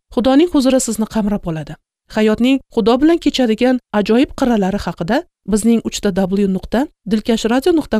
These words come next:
com saytimizda beriladigan suhbatlardan boxabar bo'lasiz.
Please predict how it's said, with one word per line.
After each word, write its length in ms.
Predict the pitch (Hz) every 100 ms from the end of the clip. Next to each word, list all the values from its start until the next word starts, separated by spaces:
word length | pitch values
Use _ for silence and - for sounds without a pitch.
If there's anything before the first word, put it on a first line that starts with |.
| -
com 120 | 285
saytimizda 560 | - 190 180 180 196 196
beriladigan 480 | 170 160 165 262
suhbatlardan 720 | 339 - 196 - 165 - 202 202 _ -
boxabar 540 | 226 240 277 269 262 170
bo'lasiz. 480 | 147 139 143 -